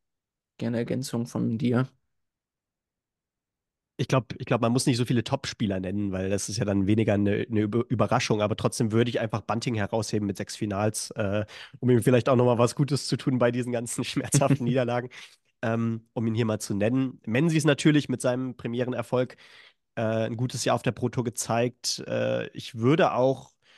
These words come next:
Speaker 2: dazu zählen einen Richie Atthaus, ähm, zweimal nochmal im Halbfinale gewesen. Äh,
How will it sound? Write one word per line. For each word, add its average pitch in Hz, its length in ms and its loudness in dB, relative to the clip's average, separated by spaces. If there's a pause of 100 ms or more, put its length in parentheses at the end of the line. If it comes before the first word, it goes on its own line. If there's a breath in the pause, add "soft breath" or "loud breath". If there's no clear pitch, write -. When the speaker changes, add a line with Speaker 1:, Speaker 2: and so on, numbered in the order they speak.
(200 soft breath)
Speaker 2:
dazu 160 380 -4
zählen 147 260 2
einen 120 160 0
Richie 127 320 2
Atthaus, 139 680 -2
ähm, 107 420 -8 (440 soft breath)
zweimal 139 520 4
nochmal 127 280 0
im 110 100 0
Halbfinale 131 500 0
gewesen. 127 640 -2
Äh, 117 420 -6